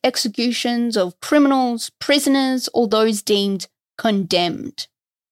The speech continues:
They could be put into the arena with a lion or forced to fight each other with swords. Some were even executed in a staged play that resembled scenes from mythology.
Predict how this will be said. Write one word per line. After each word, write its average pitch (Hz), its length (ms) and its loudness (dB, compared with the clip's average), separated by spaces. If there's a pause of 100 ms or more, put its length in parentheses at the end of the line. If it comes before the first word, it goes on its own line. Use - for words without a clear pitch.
(440)
They 285 100 4
could 320 160 2
be 311 120 4
put - 300 0
into 311 220 4
the 285 180 4
arena 269 400 2
with 262 160 -2
a 208 60 0
lion 247 680 0
or 233 80 2
forced 285 400 -2
to - 160 -16
fight 254 220 2
each 233 220 -2
other 214 180 2
with 202 140 -4
swords. - 720 -2 (320)
Some 311 320 4
were 302 100 4
even 269 340 0 (100)
executed 226 680 -2
in 196 160 -2
a 190 60 -4
staged 226 680 0
play 220 380 2
that 185 160 -2
resembled 196 540 0
scenes 202 560 -2
from 196 220 -2
mythology. - 800 -4